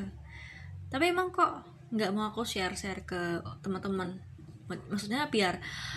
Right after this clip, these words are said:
maksudnya biar alam yang menyeleksi orang-orangnya bakal dengerin podcastku.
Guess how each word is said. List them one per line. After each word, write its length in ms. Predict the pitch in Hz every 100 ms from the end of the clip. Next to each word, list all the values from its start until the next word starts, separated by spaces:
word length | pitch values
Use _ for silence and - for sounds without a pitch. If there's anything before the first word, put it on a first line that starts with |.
| -
maksudnya 480 | - 214 240 220 269
biar 400 | 208 196 196 -
alam 400 | - 202 202 208
yang 240 | 202 196
menyeleksi 720 | 196 190 190 185 190 - - 196
orang-orangnya 680 | 185 196 190 180 180 185 190
bakal 640 | 185 165 175 170 170 170 -
dengerin 420 | 170 170 170 170
podcastku. 580 | 180 - - - -